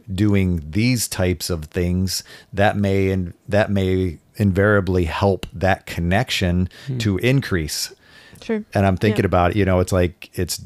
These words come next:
Speaker 1: like developing your percussion section when you've,
Speaker 2: Yeah.
Speaker 1: you know, focused most of your life
Speaker 3: Mm-hmm.
Speaker 1: on, you know, the Windwoods or whatever,
Speaker 2: Yeah.
Speaker 1: you know, uh,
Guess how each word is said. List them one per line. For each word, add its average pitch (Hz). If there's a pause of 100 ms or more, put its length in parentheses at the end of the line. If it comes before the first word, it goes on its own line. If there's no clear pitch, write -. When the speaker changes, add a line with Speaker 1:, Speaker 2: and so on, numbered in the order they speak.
(160)
Speaker 1:
like 95
developing 98
your 87
percussion 107
section 90
when 92
you've, 90
Speaker 2:
Yeah. - (240)
Speaker 1:
you 107
know, 87
focused 104
most 98
of 95
your 90
life 90
Speaker 3:
Mm-hmm. 98
Speaker 1:
on, 90 (220)
you 101
know, 98
the 92
Windwoods 90
or 90
whatever, 104
Speaker 2:
Yeah. 87
Speaker 1:
you 92
know, 87 (360)
uh, 101